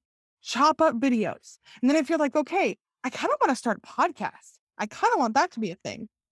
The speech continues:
Is your video, are the videos you make podcastable? Sometimes yes, and sometimes no.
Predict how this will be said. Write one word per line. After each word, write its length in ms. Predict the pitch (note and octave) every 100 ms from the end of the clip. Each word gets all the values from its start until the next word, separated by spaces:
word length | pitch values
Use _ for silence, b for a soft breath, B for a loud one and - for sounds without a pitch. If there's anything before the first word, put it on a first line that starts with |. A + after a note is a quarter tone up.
| _ _ _
Is 180 | - C#4
your 160 | F4+ F#4
video, 560 | B3+ D4+ E4 D#4+ F4+ F#4+ _ _
are 120 | C4+ C4+
the 80 |
videos 380 | C4 C#4 D4+ B3+
you 100 | C#4
make 380 | B3+ A#3+ D4+ _ _ _ _
podcastable? 840 | - B3+ B3 B3+ C#4 - F#4 G4 A#4+ _ _ _ _ _ _
Sometimes 480 | - C4+ C4+ G#4 C4
yes, 200 | A#3+ C4
and 100 | C#4
sometimes 380 | B3+ A#3+ C4+ B3+
no. 320 | E4+ F#3